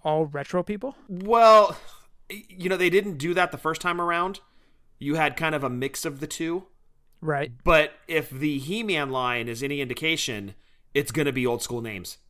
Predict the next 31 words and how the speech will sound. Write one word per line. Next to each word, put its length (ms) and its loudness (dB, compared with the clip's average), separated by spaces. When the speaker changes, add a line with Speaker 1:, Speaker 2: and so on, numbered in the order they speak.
Speaker 1:
Okay. 240 4
In 120 0
the 60 0
meantime, 520 0
go 100 4
check 240 2
out 160 4
wrestling 320 2
toy 140 2
tracker 320 2
dot 160 0
com 280 -2
and 140 -2
check 180 0
out 140 0
those 160 -2
carded 300 -2
and 80 -4
loose 120 -4
prices 460 -2
for 300 4
those 240 2
toys 360 2
if 240 2
you 160 4
are 160 6
in 160 0
the 120 -4
hunt 400 -6
for 380 0
them. 280 -4